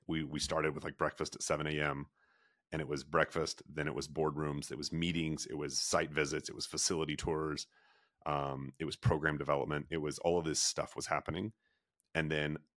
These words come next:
it was immediately like, "Hey, we're gonna, we're gonna send you back to the hotel, take a shower, get changed." We got dinner.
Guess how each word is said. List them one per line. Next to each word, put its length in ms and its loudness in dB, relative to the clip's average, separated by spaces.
it 140 2
was 140 0
immediately 420 2
like, 240 0
"Hey, 80 -6
we're 120 -2
gonna, 140 0
we're 100 -4
gonna 80 -2
send 140 -6
you 60 -4
back 160 2
to 60 -8
the 60 -2
hotel, 480 -4
take 120 -10
a 20 -4
shower, 300 2
get 140 -10
changed." 440 -2
We 120 0
got 220 0
dinner. 360 2